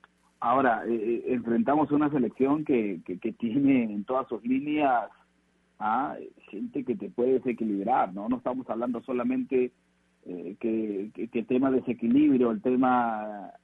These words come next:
hacerte daño, pasa por, pa-, pasa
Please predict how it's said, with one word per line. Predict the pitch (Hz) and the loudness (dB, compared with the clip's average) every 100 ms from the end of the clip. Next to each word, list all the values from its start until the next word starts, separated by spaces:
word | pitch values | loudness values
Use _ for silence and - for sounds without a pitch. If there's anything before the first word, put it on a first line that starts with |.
| 123 - | -20 -14
hacerte | 117 143 131 131 | -8 -6 -4 -2
daño, | 131 156 143 120 | 2 2 2 -2
pasa | - - 135 | -4 -6 -8
por, | 117 104 95 - _ | -10 -12 -14 -18 _
pa-, | 135 135 | -8 -4
pasa | 139 139 | -4 -4